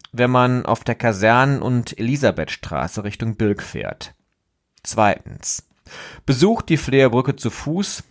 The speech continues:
oder mit dem Fahrrad. Entdeckt die umliegende Natur in Üdesheim und Grimlinghausen auf der Neusser Rheinseite. Und macht einen Unter der Brücke Spaziergang. Drittens.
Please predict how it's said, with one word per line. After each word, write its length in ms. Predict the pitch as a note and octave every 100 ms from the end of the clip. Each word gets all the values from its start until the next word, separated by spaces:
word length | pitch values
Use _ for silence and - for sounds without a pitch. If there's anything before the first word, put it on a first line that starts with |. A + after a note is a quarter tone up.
| _ _ _
oder 180 | C3 C3
mit 200 | A#2+ B2
dem 100 | A#2+
Fahrrad. 640 | - G2 F2 C#2 - - - -
Entdeckt 560 | A#2+ G#2 D#3 - - -
die 140 | B2+
umliegende 500 | D#3 F3 D#3+ D3+ C3
Natur 600 | B2 A#2 - C#3+ C#3+ C#3 C#3
in 160 | - G#2+
Üdesheim 680 | C3+ C#3+ C#3 - A#2 A#2 G#2+
und 200 | A2+ G#2+
Grimlinghausen 960 | - A2+ G#2+ F#2 D#2+ F2 G2 A#2+ C3+ B2+ - - -
auf 120 | C3
der 120 | C#3+
Neusser 440 | A2+ F#2 E2 A#2+ G2+
Rheinseite. 680 | E2+ F2 D2 A#1+ A#1 - C#2 _ _ _
Und 440 | F#2+ A2+ D#3+ - - - - _ F2+
macht 400 | C3+ - - -
einen 380 | A2+ A2+ A2 - -
Unter 360 | D3+ F#3 D#3
der 140 | C3+ B2
Brücke 400 | A2 A#2+ - -
Spaziergang. 960 | - - - - - - - - - - _ _ _ _ _ _ _ _ _ _ -
Drittens. 680 | A2+ C#3 C#2+ C#2 - -